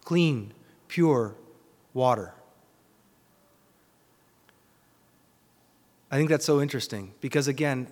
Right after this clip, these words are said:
that, that rock did not deliver until the right moment.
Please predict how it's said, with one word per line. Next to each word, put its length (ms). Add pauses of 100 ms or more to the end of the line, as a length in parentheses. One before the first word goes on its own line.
that, 240
that 180
rock 320
did 140
not 240
deliver 500 (880)
until 380
the 100
right 300
moment. 540